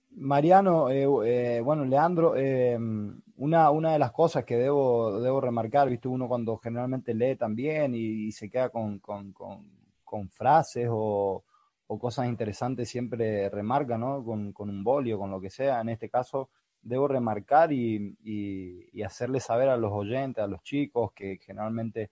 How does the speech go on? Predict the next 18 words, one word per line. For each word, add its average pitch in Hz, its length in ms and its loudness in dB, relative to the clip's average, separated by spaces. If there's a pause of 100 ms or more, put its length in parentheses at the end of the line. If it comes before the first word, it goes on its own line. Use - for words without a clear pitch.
(280)
escuchan, 131 800 -2
y, 98 680 -8
y 104 100 -8
acá 107 360 2
estamos 147 320 2
tres 147 160 0
personas 147 420 -2
que 123 180 -2
obviamente, 123 1040 -2
eh, - 100 -18
amamos 120 360 -2
el 110 60 -4
fútbol, 147 380 -2
vivimos, 110 480 -4
hemos 110 240 -8
vivido 117 240 -2
el 107 80 -6
fútbol, 143 420 -2